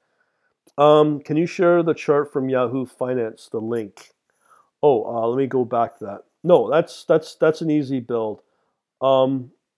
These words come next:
all you, all you really gotta do is, um, in here, uh, when you come into your chart, as I walked you through, let's say Mini, Dow Mini,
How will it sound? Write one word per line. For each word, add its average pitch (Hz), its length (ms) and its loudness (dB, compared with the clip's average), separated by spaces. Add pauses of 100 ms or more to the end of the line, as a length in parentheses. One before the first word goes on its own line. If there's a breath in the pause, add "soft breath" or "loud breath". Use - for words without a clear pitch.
(120)
all 151 200 8
you, 170 180 2
all 151 180 6
you 165 140 4
really 143 260 4
gotta 135 260 6
do 123 520 -4
is, 117 680 -6
um, 113 280 -8
in 135 140 -4
here, 156 420 0 (880 loud breath)
uh, 107 160 -6
when 123 280 -2
you 123 120 -2
come 147 240 -2
into 151 200 0
your 135 160 0
chart, 156 460 2 (160)
as 127 140 -6
I 120 280 -2 (360)
walked 127 340 0
you 131 60 -8
through, 131 320 -6
let's 127 180 -4
say 127 120 -2
Mini, 123 640 -6
Dow 123 300 -2
Mini, 139 400 -4